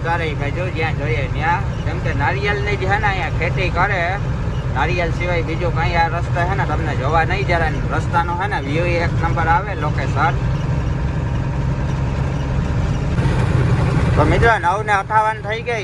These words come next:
દસ વાગી ગયા અને આપણે હે ને ગરોડથી હવે ચાર કિલોમીટર પહેલા હે ને, ને ઓલો થરેલી ગામ ચોપન કિલોમીટર અહીંથી થાય.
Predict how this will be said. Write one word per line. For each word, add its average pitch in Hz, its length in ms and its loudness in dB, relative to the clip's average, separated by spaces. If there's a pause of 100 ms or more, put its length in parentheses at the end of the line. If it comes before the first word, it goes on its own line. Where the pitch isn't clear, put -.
દસ 180 300 -4
વાગી 208 320 -4
ગયા 202 140 -2
અને 180 160 -2
આપણે 190 260 -2
હે 208 60 -2
ને 214 200 -2
ગરોડથી 180 460 -4
હવે 180 140 -2
ચાર 170 240 -2 (100)
કિલોમીટર 180 460 -4
પહેલા 202 380 0
હે 180 100 -2 (140)
ને, 196 60 -8 (200)
ને 143 160 -4
ઓલો 147 200 -4
થરેલી 170 460 -2
ગામ 170 160 2 (100)
ચોપન 180 380 -4
કિલોમીટર 175 460 -6
અહીંથી 165 420 -4
થાય. 180 260 -2